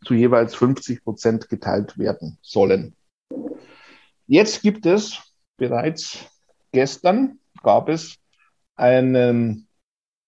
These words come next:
eine Abweichung. Der Bundesrat hat nämlich schon gesagt,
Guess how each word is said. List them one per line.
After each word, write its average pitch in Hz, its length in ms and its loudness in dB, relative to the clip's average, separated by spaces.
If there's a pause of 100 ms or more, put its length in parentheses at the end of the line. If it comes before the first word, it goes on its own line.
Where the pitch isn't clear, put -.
(120)
eine 117 340 -4
Abweichung. 131 680 0
Der 131 80 0
Bundesrat 139 920 0
hat 120 200 -4
nämlich 143 260 -2
schon 135 220 -2
gesagt, 120 460 2